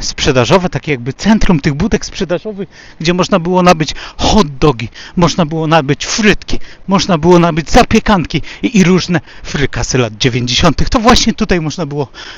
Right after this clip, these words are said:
nabyć, a w pewnym miejscu przerobiono to na taki, e,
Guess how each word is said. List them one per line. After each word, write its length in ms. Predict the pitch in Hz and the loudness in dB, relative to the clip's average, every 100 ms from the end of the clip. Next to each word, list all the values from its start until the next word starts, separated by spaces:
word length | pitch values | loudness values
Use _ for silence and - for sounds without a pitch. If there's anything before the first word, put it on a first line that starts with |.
| - | -4
nabyć, 460 | 160 156 160 - - - - | 0 0 0 -8 -12 -20 -8
a 200 | - 175 - - - | 0 0 0 -10 -14
w 120 | - - | -10 -2
pewnym 320 | 185 147 139 | 0 0 -2
miejscu 380 | 143 131 - 131 - - - - - | -2 -2 -2 -4 -6 -18 -18 -18 -6
przerobiono 580 | - 143 139 143 135 117 - - | 0 2 2 0 -2 -2 -4 -4
to 100 | 139 | -2
na 140 | 135 110 | -4 -4
taki, 340 | 139 - 101 - - - - - - - | -6 -4 -4 -6 -14 -18 -20 -20 -16 -6
e, 260 | 127 127 | -2 -2